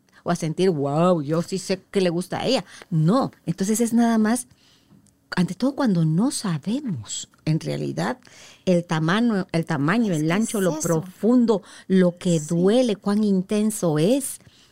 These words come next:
Speaker 1: para saber o que pretender quererle llenar al otro ese vacío que está sintiendo que no se lo llena, que ni el sol la calienta, pues. O sea,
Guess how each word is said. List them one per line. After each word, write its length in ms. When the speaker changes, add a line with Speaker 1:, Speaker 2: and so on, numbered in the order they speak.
Speaker 1:
para 220
saber 440
o 100
que 120
pretender 760
quererle 460
llenar 480
al 200
otro 420
ese 320
vacío 520
que 60
está 140
sintiendo 340
que 80
no 80
se 140
lo 80
llena, 340
que 100
ni 140
el 120
sol 200
la 140
calienta, 560
pues. 260
O 80
sea, 220